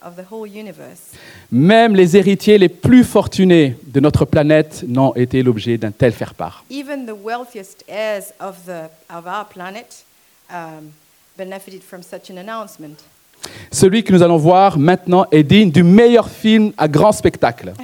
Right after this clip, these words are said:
Speaker 1: <laughs>
Speaker 2: Hollywood.
Speaker 1: The one that we are going to look, um, to look into is, uh, is, is worthier than, uh, the best Hollywood films.
Speaker 2: En recevant un tel faire-part, on comprend que la naissance qui est annoncée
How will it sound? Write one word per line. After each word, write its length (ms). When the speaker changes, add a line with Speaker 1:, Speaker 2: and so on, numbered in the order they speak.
Speaker 1:
<laughs> 260
Speaker 2:
Hollywood. 440
Speaker 1:
The 100
one 320
that 180
we 120
are 120
going 340
to 120
look, 460
um, 440
to 60
look 240
into 480
is, 380
uh, 360
is, 180
is 240
worthier 640
than, 260
uh, 680
the 160
best 380
Hollywood 360
films. 460
Speaker 2:
En 120
recevant 560
un 140
tel 260
faire-part, 720
on 120
comprend 480
que 80
la 100
naissance 400
qui 60
est 100
annoncée 480